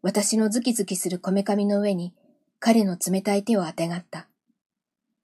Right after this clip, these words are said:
私は息を詰めていた。それから、彼は私の手首を握った。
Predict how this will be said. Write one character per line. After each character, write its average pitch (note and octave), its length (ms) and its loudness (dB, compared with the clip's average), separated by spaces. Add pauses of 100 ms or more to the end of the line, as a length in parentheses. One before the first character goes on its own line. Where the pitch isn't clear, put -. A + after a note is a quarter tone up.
(240)
私 F#3 340 -4
は G3 60 2
息 A3 220 0
を - 20 0
詰 F3+ 260 -4
め F3+ 40 -4
て E3+ 100 -12
い - 80 -16
た。 - 220 -20 (920)
そ - 140 -6
れ F3+ 80 -4
か F3+ 160 -8
ら、 F#3 180 -4 (640)
彼 A#3+ 280 4
は F3 100 2
私 F3 320 -2
の A3+ 140 2
手 A#3 120 0
首 G3 240 -2
を D#3+ 60 -10
握 E3+ 240 -8
っ - 100 -20
た。 F#3 160 -10